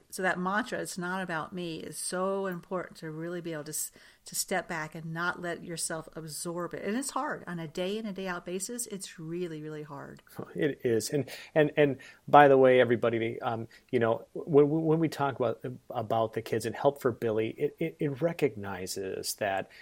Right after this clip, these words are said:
Speaker 2: that our, that, that these kids exist, that they are our tricky ones. They are the ones who are deserving of so much love. And it's not that this is easy. Heather, you really do call it out of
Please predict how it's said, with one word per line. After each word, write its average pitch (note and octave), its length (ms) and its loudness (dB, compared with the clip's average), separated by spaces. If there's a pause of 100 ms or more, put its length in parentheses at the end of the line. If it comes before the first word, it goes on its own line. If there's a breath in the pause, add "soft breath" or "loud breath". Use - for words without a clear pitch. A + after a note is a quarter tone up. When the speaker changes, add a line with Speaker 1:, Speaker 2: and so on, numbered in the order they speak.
(200 loud breath)
Speaker 2:
that A2+ 140 2
our, G#2+ 380 2 (200)
that, - 260 -2 (200)
that B2 220 0 (340)
these B2+ 200 0
kids A2+ 340 -2
exist, A2+ 720 -4 (240 soft breath)
that A#2+ 180 0
they B2 280 0
are B2+ 320 2
our A#2+ 160 0
tricky C3 400 -2
ones. A#2+ 500 -4
They A#2+ 140 2
are A#2 80 0
the A2+ 80 0
ones A#2 380 -2
who A#2 180 -2
are A2 80 0
deserving A2+ 480 -2
of G2+ 100 -8
so B2+ 220 -4
much A2+ 260 -6
love. B2 360 0 (280 loud breath)
And A2+ 100 0
it's A2+ 200 -2
not A#2 240 -2
that A#2 160 -4
this G#2+ 180 -2
is G#2+ 180 -4
easy. G#2 320 -6
Heather, A2 240 -2
you G#2+ 220 -6
really A2 540 -4
do A2 320 -4
call A2+ 320 -4
it G2+ 80 -4
out G#2 340 0
of F#2 240 -6